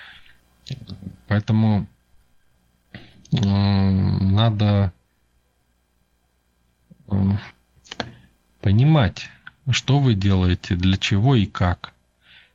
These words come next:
и зачем это вам, да? То есть вот, ну, в данном случае девушка даже не знала, зачем это. Я спрашиваю, ну, когда уже второй раз, да, надо было, и уже расстроилась, и уже <laughs> даже там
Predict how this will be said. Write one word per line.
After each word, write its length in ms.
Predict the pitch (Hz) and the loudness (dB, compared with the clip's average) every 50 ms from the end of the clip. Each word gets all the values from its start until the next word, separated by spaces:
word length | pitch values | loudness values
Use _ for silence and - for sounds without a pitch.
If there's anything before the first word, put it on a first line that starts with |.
| _ _ _ _ | _ _ _ _
и 240 | - 110 117 123 113 117 | -2 0 0 0 0 -2
зачем 640 | 107 92 110 131 120 - - - 117 110 104 95 90 | -4 -2 -2 -2 -2 -2 -2 0 0 2 2 0 0
это 220 | 85 - - 87 | -2 -2 -4 -4
вам, 240 | 85 87 87 85 85 | -4 -4 -4 -4 -2
да? 300 | 85 87 101 123 120 - _ _ _ _ _ _ _ _ _ _ _ _ | -2 0 0 -2 -2 -4 _ _ _ _ _ _ _ _ _ _ _ _
То 80 | - 92 | -8 -6
есть 120 | - - | -4 -4
вот, 120 | 104 90 - - | -4 -6 -6 -6
ну, 200 | - 117 113 95 | -2 -2 0 0
в 60 | 90 90 | 0 0
данном 240 | 107 117 113 107 | 0 0 0 0
случае 360 | 104 - - 107 - - 92 92 | -2 -2 -4 -6 -4 -2 -2 -2
девушка 260 | 95 95 - - 92 | 0 -2 -2 -4 -4
даже 220 | 87 90 87 92 | -2 -2 0 0
не 120 | 92 95 98 | 0 0 0
знала, 320 | 98 101 98 92 90 90 | 0 0 0 0 0 0
зачем 420 | 85 92 95 - - - 95 85 | 0 -2 -2 -2 -2 -4 -4 -4
это. 200 | 85 82 - 87 | -4 -6 -4 -4
Я 160 | 85 85 87 92 | -2 -2 -2 -4
спрашиваю, 460 | - - 98 104 - - - 87 80 - - - - - - - _ _ _ | -4 -4 -4 -4 -4 -2 -4 -6 -6 -8 -14 -20 -20 -20 -20 -20 _ _ _
ну, 200 | - 110 107 90 - | -4 -4 -4 -4 -4
когда 240 | - 98 95 90 98 | -4 -4 -2 0 -2
уже 160 | 92 87 87 | -2 -2 -4
второй 400 | 87 - - 101 101 117 135 135 | -6 -4 -4 -2 0 2 2 2
раз, 160 | 117 98 90 87 | 2 0 -2 -2
да, 180 | 92 98 101 | -2 -2 0
надо 300 | 98 92 90 90 85 85 | 0 0 0 0 0 -2
было, 540 | 85 85 87 87 87 87 90 - 92 90 90 | -2 -2 -2 -2 -2 -2 -2 -2 -2 -2 -2
и 280 | - - 90 92 92 92 | -2 -2 -2 0 0 2
уже 380 | 92 92 95 101 101 98 95 90 | 2 0 0 2 0 0 0 0
расстроилась, 840 | 98 101 - - - 110 123 139 139 123 113 104 95 87 - - | -2 -4 -6 -4 -2 0 0 2 2 2 2 0 0 -2 -2 -2
и 40 | 101 | -2
уже 220 | 104 110 - - - | -2 -2 -2 -4 -4
<laughs> 180 | - 113 - - | -4 -4 -2 -4
даже 220 | 120 110 - 113 | -6 -4 -4 -6
там 180 | - - - - | -4 -4 -6 -6